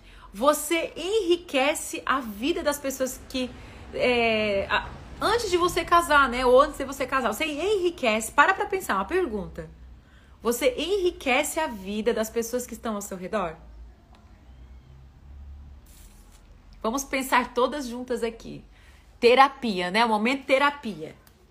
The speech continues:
Você enriquece a vida das pessoas que estão ao seu redor? Sua palavra, seu comportamento, as coisas que você fala. Você é uma mulher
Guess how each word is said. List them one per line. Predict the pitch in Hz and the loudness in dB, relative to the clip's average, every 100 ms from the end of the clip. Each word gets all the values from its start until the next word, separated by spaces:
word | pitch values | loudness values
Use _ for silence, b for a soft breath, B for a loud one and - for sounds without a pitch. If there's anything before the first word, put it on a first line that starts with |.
| _ _ _ - b b b b | _ _ _ -20 b b b b
Você | - 240 262 | -4 0 2
enriquece | 294 311 - 269 - 302 | 0 -6 -4 -4 -2 -2
a | |
vida | 233 208 208 | -2 -4 -2
das | 214 214 | -4 -6
pessoas | 220 240 233 | -4 -4 -4
que | |
estão | - 220 | -6 -6
ao | |
seu | 214 202 | -6 -6
redor? | 190 180 196 160 160 - - - - - - - - - - - - - - _ - - - - - _ _ - b b b | -6 -4 -4 -4 -10 -20 -20 -20 -20 -20 -20 -20 -20 -20 -20 -20 -20 -20 -20 _ -20 -20 -20 -20 -20 _ _ -20 b b b
Sua | - 240 | -6 -4
palavra, | 226 233 214 202 208 196 190 180 196 | -2 0 2 2 2 2 2 0 -4
seu | 196 220 | -4 -4
comportamento, | 220 208 214 220 196 185 185 208 202 202 196 190 185 - 196 190 185 b b b b b b - | -6 -6 -6 -4 -6 -6 -4 -4 -2 -4 -4 -8 -12 -6 -4 -4 -8 b b b b b b -12
as | 208 214 | -6 0
coisas | 240 233 | 0 -2
que | |
você | 220 220 226 | -6 -6 -8
fala. | 220 - 214 196 185 180 175 185 | -10 -2 0 2 2 0 -4 -4
Você | 254 320 | -2 -2
é | |
uma | 311 277 | -2 -2
mulher | 247 247 240 233 | -2 0 0 -2